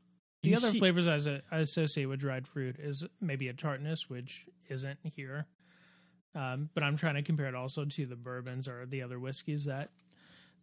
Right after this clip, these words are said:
Speaker 1: proclaim to have a dried fruitness to it. And I wouldn't really even say that either. But I, usually when I, when I see dried fruit versus dried cranberries,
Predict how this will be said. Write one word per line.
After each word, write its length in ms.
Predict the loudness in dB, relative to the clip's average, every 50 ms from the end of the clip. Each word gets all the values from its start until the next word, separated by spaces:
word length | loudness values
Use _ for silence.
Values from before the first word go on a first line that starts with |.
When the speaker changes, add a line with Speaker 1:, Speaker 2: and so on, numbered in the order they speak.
| _ _ -20 -20 -8
Speaker 1:
proclaim 480 | 2 6 6 6 6 6 6 4 6 6
to 60 | 4 4
have 160 | 4 2 0
a 40 | 0
dried 340 | 0 0 0 0 0 -2
fruitness 500 | -2 -4 -4 -4 -4 -4 -2 -2 -2 -2 -2
to 140 | -2 -4 -4
it. 100 | -6 -8
And 260 | -6 -2 -2 -2 -2 -2 _ _ _ -20 -20 -20 -20 -20 -20 -20 -16 -12 -12 -12 -10 -8
I 120 | -6 -4
wouldn't 200 | -4 -4 -4 -6
really 260 | -6 -6 -6 -6 -6 -6
even 220 | -6 -4 -4 -4
say 220 | -4 -4 -6 -6
that 200 | -6 -8 -10 -10 -10 -8
either. 300 | -8 -8 -6 -6 -8 -10
But 300 | -10 -10 -10 -10 -10 -12 -12 _ -20 -20 -20 -20 -20 -20 -20 -20 -20 -20 -10 -4
I, 140 | 0 0 2
usually 460 | 2 4 6 8 8 8 8 8 8
when 120 | 8 6
I, 320 | 6 6 4 4 4 2 -2 -4 -2
when 180 | 0 2 2 4
I 160 | 4 4 2
see 460 | 2 0 0 0 2 2 2 0 -2 -4 -8 -2
dried 320 | 2 4 4 4 4 2
fruit 300 | 0 0 0 0 0 -2
versus 680 | -2 -2 -2 -2 -2 -4 -4 -4 -4 -4 -4 -4 -6 -8 _ _ -20 -20 -20 _ _ _ -20 -20 -20 _ _ -6
dried 300 | -4 -2 -2 -2 -4 0
cranberries, 880 | 4 6 6 6 6 2 -2 -4 -6 -8 -6 -4 -4 -4 -4 -4 -8